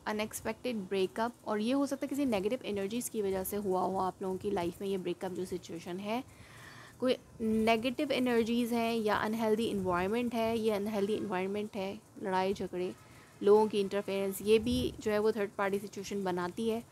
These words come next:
और इस चीज़ों को बिगाड़ने में इनके भी हाथ होते हैं। But इसके अलावा ये होता है कि third पार्ट, मतलब, अम,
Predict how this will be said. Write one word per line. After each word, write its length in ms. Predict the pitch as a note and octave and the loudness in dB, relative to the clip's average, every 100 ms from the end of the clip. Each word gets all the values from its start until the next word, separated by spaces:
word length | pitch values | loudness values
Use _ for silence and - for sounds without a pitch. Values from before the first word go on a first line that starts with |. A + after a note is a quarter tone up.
| - - - - | -20 -20 -20 -6
और 200 | - G#3 | 2 4
इस 280 | G#3 G#3+ - | 6 4 2
चीज़ों 260 | A3 G3+ G3+ | -2 0 0
को 260 | A3+ A3 | 2 4
बिगाड़ने 480 | G3+ F#3+ G3+ G3 G3 | 6 6 6 4 2
में 120 | G#3+ | 0
इनके 220 | G3+ G#3+ | 0 2
भी 100 | A3+ | 2
हाथ 180 | B3 G#3+ | 2 0
होते 200 | G#3 G#3 | -2 -2
हैं। 60 | A3+ | -2
But 200 | A3+ - | -2 -4
इसके 260 | A3+ - C4+ | -8 -2 4
अलावा 400 | A#3+ G#3+ A#3 C#4+ - - - - - - - | 6 6 6 2 -4 -20 -20 -20 -20 -16 -4
ये 180 | G#3+ C#4 | 2 4
होता 260 | D4 C#4 | 4 2
है 120 | B3 | 0
कि 160 | B3 C4+ | 0 -2
third 220 | C4 C4 | 0 -2
पार्ट, 360 | B3+ B3+ A3+ - | 0 0 2 0
मतलब, 460 | A3 - A#3 B3 C4 - - - - - - - | -2 0 0 0 -4 -20 -20 -20 -20 -20 -16 -2
अम, 460 | G#3 G#3 G#3 G#3+ | 2 4 4 0